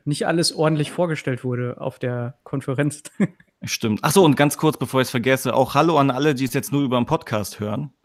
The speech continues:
Speaker 1: Stimmt, genau, weil, ähm, es gibt ja wieder einen Podcast dazu, hast recht.
Speaker 2: Genau, wir sind jetzt auch nur zu hören. Falls jetzt jemand den Livestream nicht sieht und es lieber hören möchte, kann das jetzt auch auf iTunes?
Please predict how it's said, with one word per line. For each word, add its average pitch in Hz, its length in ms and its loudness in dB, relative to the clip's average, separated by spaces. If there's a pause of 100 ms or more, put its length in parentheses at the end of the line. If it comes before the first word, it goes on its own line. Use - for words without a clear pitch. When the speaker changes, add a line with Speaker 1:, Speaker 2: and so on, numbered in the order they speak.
(280)
Speaker 1:
Stimmt, - 500 2
genau, 180 320 4
weil, 156 300 6
ähm, 147 240 0
es 151 140 -6
gibt - 160 -6
ja 165 120 2
wieder 165 160 0
einen 147 140 -4
Podcast - 400 -6
dazu, - 180 -8
hast 123 140 -4
recht. - 340 -8 (600)
Speaker 2:
Genau, 127 260 -6
wir 104 60 -4
sind 101 100 -2
jetzt 113 140 -2
auch 113 200 2
nur 127 220 2
zu 117 200 -4
hören. 104 360 0
Falls 107 400 -4
jetzt - 380 -10
jemand 107 280 -2
den 107 60 -2
Livestream 117 380 2
nicht 117 180 4
sieht 156 200 0
und 127 80 2
es - 80 -4
lieber 117 220 2
hören 143 300 6
möchte, 139 380 0
kann 127 180 0
das 120 100 0
jetzt 113 140 -6
auch 113 220 0
auf 127 500 2 (240)
iTunes? 185 500 0